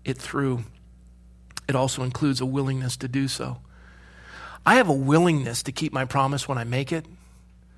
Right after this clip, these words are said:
I just realized I've written a check I don't have the funds for. I was talking to Brett today. <clears throat> He's looking at my schedule, and he's, he's going through it, and he said, "Rob, I'm real worried about this,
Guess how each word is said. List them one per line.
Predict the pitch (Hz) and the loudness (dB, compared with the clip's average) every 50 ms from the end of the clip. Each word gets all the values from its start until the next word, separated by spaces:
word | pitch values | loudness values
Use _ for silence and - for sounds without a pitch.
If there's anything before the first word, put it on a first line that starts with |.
| - - - - - - | -20 -20 -20 -10 0 2
I | 147 180 | 4 4
just | 160 147 - - | 4 2 0 0
realized | 147 147 139 139 127 131 131 135 120 131 | 2 2 4 4 4 4 2 0 0 0
I've | 127 139 131 | -2 0 0
written | 143 139 123 123 | -2 -2 -2 -4
a | 123 | -6
check | - - 143 139 131 127 - 110 - - - - - - - - - | -2 0 0 0 0 -2 -6 -12 -16 -18 -20 -20 -20 -20 -20 -2 0
I | 143 147 | 2 2
don't | 151 135 131 | 2 2 0
have | 120 123 131 123 123 123 123 127 - - - - | 0 -2 0 0 -2 -2 -4 -6 -10 -14 -16 -6
the | 151 147 | -6 -4
funds | - - 147 135 127 127 120 | -4 -2 -2 0 0 0 -2
for. | - - 120 85 - - - - - - _ _ _ _ _ _ _ - | -4 -4 -6 -8 -8 -12 -18 -20 -20 -20 _ _ _ _ _ _ _ -8
I | - | -6
was | 131 - | -4 0
talking | - 151 131 - 151 120 | 2 2 2 0 -4 -6
to | |
Brett | 120 139 - 139 - | -2 0 0 0 0
today. | 143 139 147 151 147 139 139 - - 254 - 214 214 175 143 | -2 -2 0 0 0 -2 -4 -8 -6 0 2 2 4 2 2
<clears throat> | 120 - - - - - - | -2 -6 -10 -14 -14 -2 0
He's | 180 151 | 2 4
looking | 165 165 - 160 | 4 4 2 2
at | 147 | 2
my | 135 131 | 2 2
schedule, | 123 - - 165 160 156 139 135 117 117 104 - - - - - - - - - - - - - - - | 0 2 2 2 2 2 0 -4 -8 -10 -12 -16 -20 -20 -20 -20 -20 -20 -20 -20 -20 -20 -20 -20 -14 -6
and | - 143 139 135 131 135 135 | -2 0 0 2 0 0 -2
he's, | - - 139 143 127 - | -2 -2 -4 -4 -4 -2
he's | - 170 139 131 | -2 -2 -2 0
going | 156 156 151 139 127 | 0 0 0 0 0
through | 151 156 | 0 -2
it, | |
and | 143 139 | 0 -2
he | 127 | -2
said, | - 147 131 135 - - - - - - - - - | -2 -2 -2 -4 -6 -12 -18 -20 -20 -20 -20 -18 -2
"Rob, | - - 143 139 | 2 4 4 4
I'm | 139 170 185 160 | 4 4 4 2
real | 151 147 139 135 | 2 2 0 0
worried | 139 143 147 160 160 135 | 0 0 0 0 0 0
about | 135 131 127 - - - | -2 -2 -4 -4 -4 -6
this, | - 120 117 120 - - - | -6 -6 -6 -6 -8 -10 -12